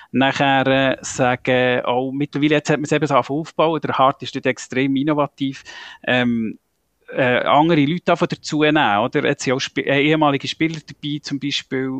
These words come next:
wo dort schreiben, ähm, ja, für mich ist das überhaupt kein Problem, oder für mich ist das ein klares Foul, oder so. Ähm, auch, äh, Nazi-Trainer sagen dort immer wieder,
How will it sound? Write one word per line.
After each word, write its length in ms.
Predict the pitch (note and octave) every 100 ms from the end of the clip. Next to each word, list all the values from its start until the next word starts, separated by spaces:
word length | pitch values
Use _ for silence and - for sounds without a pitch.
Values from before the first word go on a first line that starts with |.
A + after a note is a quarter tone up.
| -
wo 400 | D3 B2+ A#2+ A#2+
dort 280 | - C#3 -
schreiben, 560 | C3 B2 C3 C3+ C3 A#2 B2+ -
ähm, 220 | B2+ G#2+
ja, 180 | G2 G#2+
für 160 | G2+ -
mich 220 | G#2+ B2
ist 180 | - -
das 180 | - -
überhaupt 380 | - A#2 A#2+
kein 120 | - C#3
Problem, 420 | - A2 A#2 A2+
oder 140 | G#2 -
für 140 | -
mich 160 | G#2+ G#2
ist 60 |
das 180 | - -
ein 100 | -
klares 340 | C3+ B2+ A#2+ -
Foul, 280 | A2+ A2
oder 140 | A2 -
so. 240 | - C#3+ - - - - -
Ähm, 380 | - A2+ A2 G#2+
auch, 600 | - A#2+ A#2+ B2 A#2+ A#2+
äh, 200 | A2+ A2 G#2
Nazi-Trainer 760 | B2+ C#3 - C#3+ C#3 C3+ C3+
sagen 300 | - B2+ B2+
dort 160 | B2+ B2
immer 240 | B2+ B2
wieder, 240 | B2 B2